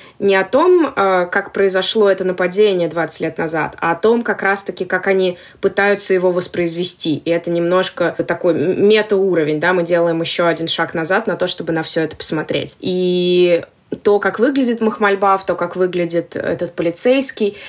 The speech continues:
это все-таки то, как его решает показать вот этот режиссер, который, э, руководит всем этим процессом и придумывает, в общем, как рассказывать эту историю. Поэтому мне кажется, что, ну, это просто важно держать в голове, что это все,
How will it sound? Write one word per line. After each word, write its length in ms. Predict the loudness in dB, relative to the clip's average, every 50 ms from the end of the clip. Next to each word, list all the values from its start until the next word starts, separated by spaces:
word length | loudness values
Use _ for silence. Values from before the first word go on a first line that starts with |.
| -12 -8
это 120 | -4 -2
все-таки 280 | -2 -2 -2 -2 -2 0
то, 200 | 2 2 2 2
как 220 | 2 0 0 0
его 200 | 0 2 2 2
решает 440 | 2 2 0 0 0 0 0 0 -2
показать 420 | -6 -4 -2 0 0 0 -2 -2 -2
вот 100 | -4 -4
этот 260 | -2 -2 -4 -4 -8 -16 -20 -18 -8 -2
режиссер, 600 | 0 2 2 2 0 0 0 2 2 4 2 2
который, 600 | 0 -2 0 2 2 2 4 2 2 0 -2 -4 -10 _ _ _ _ -4
э, 200 | -2 0 2 2
руководит 560 | 0 0 0 0 2 2 0 0 0 -2 -4
всем 220 | -2 -2 0 0 0
этим 200 | -2 -4 -6 -6
процессом 720 | -6 -6 -4 -2 0 0 0 0 -2 -4 -2 -2 -4 -4 -4
и 260 | -6 -2 0 0 0 0 0
придумывает, 720 | 0 0 2 2 2 4 4 4 4 4 4 2 2 0
в 60 | -2 -6
общем, 240 | -6 -6 -8 -6
как 180 | -4 -4 -4 -4
рассказывать 560 | -6 -8 -4 -2 -2 -2 -2 -2 -4 -4 -6
эту 140 | -4 -2 -2
историю. 480 | -2 -2 -2 -2 -2 -2 -2 -4 -6 -8
Поэтому 340 | -10 -10 -10 -8 -8 -6 -4
мне 120 | -4 -4 -2
кажется, 360 | -2 -4 -4 -4 -6 -8 -8
что, 280 | -6 -4 -4 -4 -2 0
ну, 200 | 0 0 0 -2 -2
это 160 | -4 -4 -2 -2
просто 240 | -2 -2 -2 0
важно 280 | 0 0 0 0 0 -2
держать 340 | -2 -2 -2 -2 -2 -2 -2
в 20 |
голове, 480 | 0 0 2 2 2 0 0 -2 -2 -2
что 180 | -4 -4 -4 -6
это 120 | -8 -6
все, 160 | -6 -6 -6